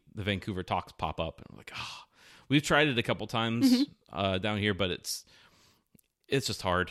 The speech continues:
Speaker 1: <laughs>
Speaker 2: Yeah,
Speaker 1: Like,
Speaker 2: yeah.
Speaker 1: the, the, the, the organizing, uh, group is, we've, it's, I'm, I, I am impressed that you guys are able to get it, get your stuff together, um,
Speaker 2: Yeah.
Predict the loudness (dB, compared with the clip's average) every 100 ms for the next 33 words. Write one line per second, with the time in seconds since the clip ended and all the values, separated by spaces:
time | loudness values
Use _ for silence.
0 | 0 0 8 8 10 8 8 6 4 4
1 | 6 6 4 4 2 2 2 4 4 2
2 | -6 -18 _ _ -6 0 4 4 2 0
3 | 2 2 2 2 0 -2 -6 _ -8 -4
4 | -2 -4 -12 -12 -4 -4 -4 -6 -8 -10
5 | -14 _ -20 _ _ -6 -4 -4 -6 _
6 | -20 -20 -20 -20 _ _ -2 -2 -8 -20
7 | -20 -20 _ _ -14 2 4 4 4 4
8 | 4 0 -2 0 0 2 0 0 -2 0
9 | 0 0 -2 -2 -2 -2 -2 -8 -14 -8
10 | -6 -6 -8 -8 -4 -2 0 -2 -6 -12
11 | -8 -2 0 -2 -6 -14 -20 _ -8 0
12 | 4 4 4